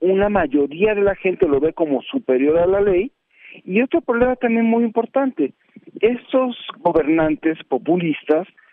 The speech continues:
ganan porque la ley comienza a perder legitimidad. ¿A qué nos referimos?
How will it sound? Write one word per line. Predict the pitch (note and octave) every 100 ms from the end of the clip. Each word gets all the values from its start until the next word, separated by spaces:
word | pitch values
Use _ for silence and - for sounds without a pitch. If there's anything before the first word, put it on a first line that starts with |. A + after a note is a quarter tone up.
| _
ganan | D3+ E3+ F#3 D#3+ D#3 G#3+ _ _ _
porque | F#3 E3+ F#3
la | F3 F3
ley | F#3+ B3
comienza | - G#3+ F3 F#3+ - G3+
a |
perder | - D3 C3 C#3+ C#3+
legitimidad. | C#3+ C3+ - - B2 A#2+ A#2+ A2+
¿A | -
qué | -
nos | A3 A3
referimos? | G#3 - G3 A3 A3 E4